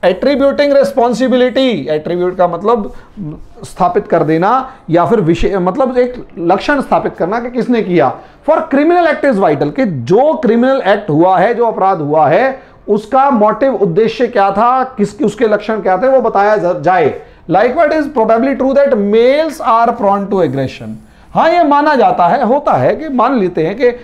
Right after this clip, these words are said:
मेल्स जो हैं उनमें आक्रामकता होती है। Yet, like oxygen, this part of standing condition of specific acts of rape and murder, ये बिल्कुल ऐसा ही है कि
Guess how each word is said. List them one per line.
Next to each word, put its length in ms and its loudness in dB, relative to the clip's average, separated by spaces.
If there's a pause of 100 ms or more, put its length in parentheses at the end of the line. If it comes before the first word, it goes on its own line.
(180)
मेल्स 380 2
जो 120 2
हैं 140 2
उनमें 320 -2
आक्रामकता 580 0
होती 340 -4
है। 260 -4
Yet, 280 0 (180)
like 300 0 (100)
oxygen, 420 -4 (320)
this 360 -2
part 240 2
of 140 0
standing 340 -2
condition 400 -2
of 100 0
specific 540 -4
acts 220 -4
of 260 -4
rape 320 0 (320)
and 180 0 (120)
murder, 360 2 (380)
ये 100 2
बिल्कुल 340 2
ऐसा 220 2
ही 220 0
है 180 2
कि 300 0